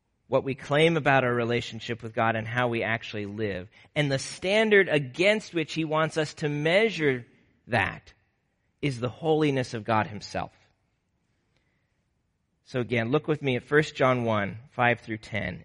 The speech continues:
and let's think about what it means here to walk in the light, to walk in the light. Well, John begins in verse five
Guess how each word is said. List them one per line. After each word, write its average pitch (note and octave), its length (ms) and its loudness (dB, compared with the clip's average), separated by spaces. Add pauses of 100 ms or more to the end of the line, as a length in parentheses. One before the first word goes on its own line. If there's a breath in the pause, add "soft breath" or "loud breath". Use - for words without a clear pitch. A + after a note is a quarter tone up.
(180)
and G2+ 180 -14 (180)
let's B2 260 -6
think - 420 -4 (200)
about B2+ 260 0
what D#3 260 0
it D#3 120 -2
means C3 460 0
here G#2+ 200 -4
to A2+ 160 -12
walk C3 600 -4
in B2 160 -4
the G#2+ 80 -6
light, G#2+ 540 -8 (320)
to - 80 -20
walk A#2+ 360 -6
in A#2+ 120 -6
the A2+ 60 -8
light. A2+ 340 -10 (1700 soft breath)
Well, D3 100 -8
John E3 260 4
begins E3 440 4
in D3 120 2
verse C#3 240 2
five A#2 480 -2